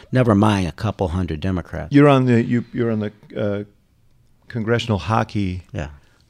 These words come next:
Speaker 2: uh, team. I guess that's a bipartisan thing?
Speaker 1: It is. I would say there aren't nearly as many, um, hockey players in Congress as there are golfers and baseball players. But,
Speaker 2: Yeah.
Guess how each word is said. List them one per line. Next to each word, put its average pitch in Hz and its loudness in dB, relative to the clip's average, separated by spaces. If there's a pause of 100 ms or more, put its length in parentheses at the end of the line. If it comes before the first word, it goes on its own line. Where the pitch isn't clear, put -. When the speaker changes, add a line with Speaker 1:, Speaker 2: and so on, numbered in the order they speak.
(100)
Speaker 2:
uh, 104 0
team. 107 2
I 117 4
guess 120 4
that's 131 4
a 117 6
bipartisan 120 6
thing? 131 -2 (500)
Speaker 1:
It 151 2
is. 117 4
I 107 -2
would 110 -2
say 120 4
there 104 4
aren't 110 0 (280)
nearly 104 4
as 85 -2
many, 90 -2 (680)
um, 73 -8 (800)
hockey 101 -4
players 90 -4
in 87 -2
Congress 90 -2
as 82 -8
there 87 -6
are 80 -8
golfers 98 0
and 85 -4
baseball 90 -4
players. 80 -8
But, 127 0
Speaker 2:
Yeah. 104 4